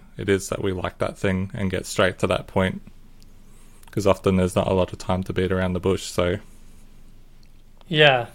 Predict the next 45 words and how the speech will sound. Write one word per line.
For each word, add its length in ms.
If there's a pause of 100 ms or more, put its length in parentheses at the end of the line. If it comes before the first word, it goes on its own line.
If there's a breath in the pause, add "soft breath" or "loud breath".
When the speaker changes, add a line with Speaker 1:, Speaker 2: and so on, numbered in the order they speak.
(120)
Speaker 2:
yeah, 180
yeah, 220
yeah. 180
I 80
think 220
that's 240
important 600
for 140
sure, 180
and 480 (960 loud breath)
I 40
think 320 (1000)
sometimes 480
language 500
can 120
be 120
a 80
barrier. 800
Um, 360
also, 460
the 140
sh-, 100
the 300
sheer 280
amount 200
of 80
time 280
you 100
have, 380
'cause 200
hundreds 340
and 80
hundreds 300
of 100
photographs 500
you 60
need 120
to 100
look 220
at. 360 (300)
Like, 200
you 40
have 120
to 80
be 120